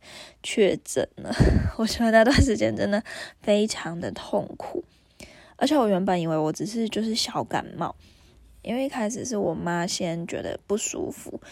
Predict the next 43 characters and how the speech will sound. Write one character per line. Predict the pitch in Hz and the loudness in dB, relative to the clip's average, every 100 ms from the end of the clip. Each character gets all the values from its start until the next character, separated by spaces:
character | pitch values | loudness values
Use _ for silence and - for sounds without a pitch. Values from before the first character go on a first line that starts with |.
| - - - _ - | -20 -20 -20 _ -8
然 | 185 | -6
后 | 202 226 208 202 | -4 -2 -2 -2
但 | - 247 285 | -2 -2 0
是 | 269 | -2
她 | 240 214 190 | -2 -2 0
也 | 180 175 | 0 0
没 | 180 | -2
有 | 190 190 | -4 -4
什 | 175 | -6
么 | 165 | -8
太 | - 202 | -4 -4
大 | 180 185 | -2 -4
的 | 143 | -4
症 | - - - - | -6 -4 -4 -4
状， | - - - - - - - | -8 -10 -12 -20 -20 -20 -10
结 | - | -4
果 | 247 240 | -2 0
那 | 262 | -2
天 | 277 247 | -2 -2
晚 | 220 151 202 | 0 -2 -4
上 | 247 185 | -6 -6
我 | - | -4
就， | 208 202 214 - _ _ _ _ - | -2 0 -2 -6 _ _ _ _ -8
就 | 220 | -4
想 | 247 165 | -2 -2
说 | 196 | 0
来 | 190 147 | 0 0
验 | 185 175 95 | -2 -2 -4
一 | |
下 | 127 214 165 | -6 -4 -4
好 | - - | -6 -8
了， | - - - _ _ _ _ _ _ - | -8 -12 -16 _ _ _ _ _ _ -14
结 | - | -4
果 | 202 185 | 0 0
就 | 196 202 190 190 226 - - 302 330 - | 2 2 2 0 -2 -10 -18 -14 -14 -2
验 | - 180 | 0 2
出 | 175 - 175 | 0 0 0
浅 | - 151 | 0 -6
浅 | - 143 | -6 -8
的 | 147 139 | -6 -6
两 | - - | -8 -12
条 | - - - | -14 -10 -6
线， | - - | -4 -4